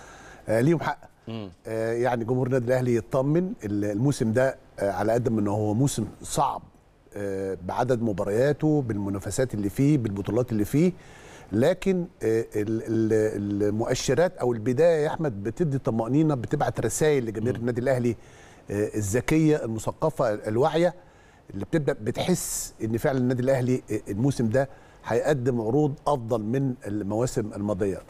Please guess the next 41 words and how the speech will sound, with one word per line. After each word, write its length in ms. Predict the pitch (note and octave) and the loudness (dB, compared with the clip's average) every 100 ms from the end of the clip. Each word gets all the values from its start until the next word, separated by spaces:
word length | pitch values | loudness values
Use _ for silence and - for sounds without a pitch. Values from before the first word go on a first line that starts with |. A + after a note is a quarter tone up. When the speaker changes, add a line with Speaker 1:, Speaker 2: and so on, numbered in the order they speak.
| - G#2 F#2 | -16 -10 0
Speaker 1:
وفي 340 | A2 A#2 - | 2 2 2
نفس 220 | F#3 - | 0 0
الوقت 280 | D3+ F3 F#3+ | 0 2 2
كمان 360 | C#3+ C3 E3+ D3+ | 0 0 -2 -4
ال-، 200 | A#2 A2+ | -2 0
الموسم 440 | A2+ A#2 E3+ F#3 C3 | 0 2 0 0 0
الماضي 300 | B2+ E3+ E3 | 2 2 2
كان 180 | C3+ | 0
موسم 360 | A#2 D3+ - C3+ | 0 0 2 0
بالنسبه 420 | A2+ G#2 G2+ A2 | 0 0 0 2
لنا، 200 | D3+ D3 - - - - - | 2 2 -4 -14 -20 -20 -8
آه، 220 | - G#2 A#2 | -2 0 2
يعني 600 | A#2 A2 A2+ A2+ A2 G#2 | 2 2 2 2 0 0
انجاز 380 | A#2 A#2+ D3+ | 2 4 2
واعجاز 640 | C3 C3 - A2+ D#3+ C3 F#2+ | 2 0 -2 0 2 2 -2
بيحسب 440 | F2 A#2+ - G#2+ F#2 | -6 -6 -6 -10 -8
للجهاز 220 | G2+ A2 | -6 -6
الفني 640 | G2+ - B2 C3 C3+ C3+ | -4 -4 0 0 0 -2
والجهاز 320 | - F#2+ G#2+ | -4 -2 -2
الاداري 380 | A2 G2+ G2 A#2 | -2 -2 0 2
الطبي، 480 | A#2 - B2+ A2 B2+ | 2 0 0 2 2
اللاعبين، 640 | A2 G#2 F#2+ F2 B2 C3 | 2 0 0 2 4 4
مجلس 280 | A2+ G#2 G#2 | 2 0 -2
اداره 240 | G#2 A2 - | -2 -2 -2
النادي 200 | G2+ G2+ | -2 -2
الاهلي، 440 | G2 A#2+ B2 B2+ A#2 - - - - - | 0 2 4 2 0 -6 -20 -20 -18 -4
مستر 240 | A2 C#3+ B2+ | -2 0 0
كولر 440 | - C#3+ B2 - - | 0 0 0 -2 -8
اللي 360 | F#2+ F#2+ G2 G2+ | -8 -6 -4 -4
طبعا 480 | A#2+ A2 G#2 G2 G#2 | -4 -4 -4 -4 -2
راهنا 360 | G#2+ C#3 C3+ | 0 2 2
عليه 260 | G#2 G#2+ B2+ | 0 2 2
من 180 | A#2 A2 | 2 0
البدايه، 540 | G2 G2 G#2 B2 D3 | -2 -2 2 4 4
وقلنا 360 | C#3 A#2 A#2 A2+ | 2 -2 -2 -2
ان 160 | G#2 | -4
الراجل 240 | G2+ A2+ A2+ | -2 -2 -2
المناسب 480 | G2+ G#2 A#2 - | -2 0 -2 -2
في 60 | G#2 | -4
المكان 260 | F#2 F#2+ A2+ | -4 -2 -2
المناسب، 480 | G#2+ G2+ B2 C#3 | 0 0 0 0